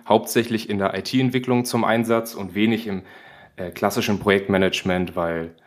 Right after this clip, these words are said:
es geht auch, aber Themen wie Agile und Scrum sind nicht wirklich für physische Produkte gemacht. Also wenn man einen Flughafen so baut, dann, ähm, kann das schon schwieriger werden. Bei Software ist es, äh,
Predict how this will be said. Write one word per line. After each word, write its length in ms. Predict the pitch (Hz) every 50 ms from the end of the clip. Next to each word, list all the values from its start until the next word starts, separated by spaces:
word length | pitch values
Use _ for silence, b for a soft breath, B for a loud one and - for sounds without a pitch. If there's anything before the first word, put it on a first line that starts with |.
| b b b b -
es 140 | 107 -
geht 180 | - 135 139 -
auch, 280 | 90 104 117 143 139 -
aber 400 | 98 95 98 95 98 95 92 -
Themen 280 | - - 110 110 104
wie 120 | 92 90 -
Agile 440 | 98 104 107 98 104 101 98 92
und 80 | 92 92
Scrum 400 | 87 - - - 101 98 104 101
sind 160 | 92 95 87
nicht 260 | 95 123 123 - -
wirklich 280 | 101 107 104 110 101 -
für 100 | - -
physische 400 | - - 113 101 98 95 - 98
Produkte 420 | - - 127 117 104 104 - 90
gemacht. 400 | 82 87 85 87 95 - - -
Also 240 | - - - - 92
wenn 80 | 90 95
man 140 | 98 101 107
einen 80 | 107
Flughafen 500 | - - 156 165 - 139 127 123 123 120
so 160 | 104 101 104
baut, 420 | 101 95 95 95 98 101 104 - -
dann, 320 | 90 87 87 87 87 87 - B B B B B B B B B _ -
ähm, 340 | - 90 87 82 80 90 90 -
kann 140 | - 131 123
das 100 | 127 120
schon 160 | - 123 113
schwieriger 460 | - 123 127 120 117 92 98 85 82
werden. 240 | - - - 95 92
Bei 120 | 92 92
Software 380 | 92 - 123 117 - - 110 101
ist 140 | 95 98 104
es, 280 | 101 95 95 - -
äh, 360 | 101 92 90 90 87 87 87